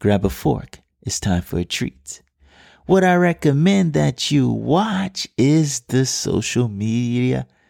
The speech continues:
is the documentary on Netflix titled The Social Dilemma. Alicia and I, we watched it a few months ago.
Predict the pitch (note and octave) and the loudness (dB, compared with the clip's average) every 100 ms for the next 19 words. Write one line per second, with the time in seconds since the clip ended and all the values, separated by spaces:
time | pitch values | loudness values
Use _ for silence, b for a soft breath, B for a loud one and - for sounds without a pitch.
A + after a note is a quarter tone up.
0 | _ _ _ _ _ _ _ _ _ _ | _ _ _ _ _ _ _ _ _ _
1 | _ - - A#2+ C#3 C#3 B2+ B2 A#2+ A2 | _ -14 -2 2 2 2 2 2 2 2
2 | A2 G#2+ G#2+ G#2 A#2+ C3+ - B2+ - D3+ | 2 4 4 2 2 0 -2 -4 -2 -2
3 | D3+ D#3+ D3 - b b _ C3 B2 - | 0 0 -4 -6 b b _ -2 0 -2
4 | A#2 B2 B2 A2+ B2+ A#2 A#2 D3+ A#2 F#2+ | -4 -2 -4 -2 -2 0 0 0 -2 -4
5 | B B B B B2 D3+ E3 D#3+ D3+ D3+ | B B B B 2 2 0 -2 0 2
6 | D3 C#3+ D3 D#3 - C#3+ C3+ - - E3+ | 2 2 2 0 -4 -2 -2 -2 -2 -2
7 | D#3 D3 D3+ - A2+ A#2+ D#3+ | -2 -2 -4 -4 0 0 0